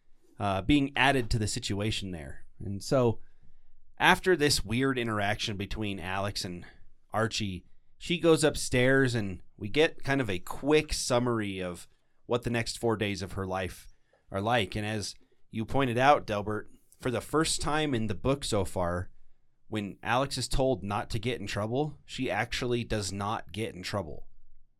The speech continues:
She just hangs out. She spends time reading and studying more about ravens, um, and kinda looking at that locket again that's been mentioned so many times so far, trying to figure out ways to open it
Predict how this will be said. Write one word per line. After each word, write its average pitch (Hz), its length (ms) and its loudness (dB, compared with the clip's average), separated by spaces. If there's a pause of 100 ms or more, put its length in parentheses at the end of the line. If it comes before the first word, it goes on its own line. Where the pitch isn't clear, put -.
(120)
She - 180 -8
just 120 240 -2
hangs 120 340 -2
out. 117 340 0
She - 260 -12 (360)
spends 120 360 -2
time 107 260 -2
reading 110 400 -2
and 85 180 -8
studying 104 580 -4 (440)
more 107 280 4
about 101 300 2
ravens, 139 720 0 (580)
um, 110 380 0
and 98 280 -6 (140)
kinda 123 360 -2
looking 143 300 -4
at 135 100 -2
that 113 180 0
locket 113 500 2
again 101 320 -4
that's 92 160 -6
been 101 220 -2
mentioned 104 420 -4
so 110 160 -2
many 98 180 -4
times 101 360 -4
so 95 140 -2
far, 87 340 -2
trying 104 200 -6
to 98 60 -4
figure 107 320 -2
out 92 280 -2 (600)
ways 135 320 4
to - 140 0
open 104 320 0
it 90 160 -8